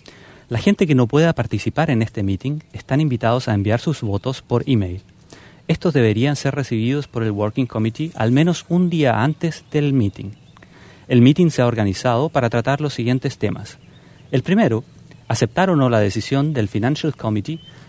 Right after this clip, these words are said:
del Consejo de Gobierno de hacer al secretario o al oficial de finanzas y administración un candidato obligatorio confirmador en las cuentas de la Unity Foundation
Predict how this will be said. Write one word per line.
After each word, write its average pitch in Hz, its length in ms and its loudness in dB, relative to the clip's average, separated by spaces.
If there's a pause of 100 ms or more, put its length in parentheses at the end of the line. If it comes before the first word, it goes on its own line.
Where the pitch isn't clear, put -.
del 104 140 -2
Consejo 151 440 0
de 131 80 2
Gobierno 107 600 0 (220)
de 120 160 2
hacer 120 380 -2 (160)
al 180 160 -2
secretario 117 720 -2
o 110 100 0
al 104 100 2
oficial 123 380 -4
de 165 80 -4
finanzas 123 560 -2
y 170 200 0
administración 127 760 -2 (260)
un 208 140 2
candidato 127 560 4
obligatorio 107 640 0 (180)
confirmador 131 840 2 (320)
en 113 200 2
las 90 200 -4
cuentas 165 440 0
de 113 120 -4
la 98 80 -6
Unity 127 420 0
Foundation 147 640 -2